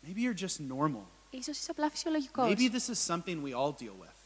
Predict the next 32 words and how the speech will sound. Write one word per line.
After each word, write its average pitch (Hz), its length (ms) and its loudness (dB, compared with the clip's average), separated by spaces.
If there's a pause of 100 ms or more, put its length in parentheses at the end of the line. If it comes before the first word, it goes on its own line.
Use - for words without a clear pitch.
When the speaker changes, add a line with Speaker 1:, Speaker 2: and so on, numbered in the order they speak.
(140)
Speaker 2:
Ίσως 254 320 -6
είναι 277 180 -2
κάτι 277 280 -2
αυτό 285 220 -6
με 277 100 0
το 262 80 -6
οποίο 277 240 2
όλοι 277 140 4
δυσκολευόμαστε. 277 800 0 (200)
Speaker 1:
Maybe 269 540 4 (200)
this - 420 2
story 170 440 2
in 147 120 -2 (140)
Mark 123 220 -4 (260)
Speaker 2:
Και 269 100 -8
ίσως 247 180 -2
αυτή 254 200 -8
η 269 40 -2
ιστορία 285 340 4
στο 285 120 -4
κατά 247 220 -6
Μάρκον 240 600 0
Speaker 1:
was - 320 -6
hand-selected 196 800 2
by 143 220 6
God 127 420 -2 (160)
Speaker 2:
επιλέχθηκε 269 840 -6
από 254 240 -4
τον 247 140 -6
ίδιο 262 180 -6
το 311 100 -6
Θεό 233 320 -4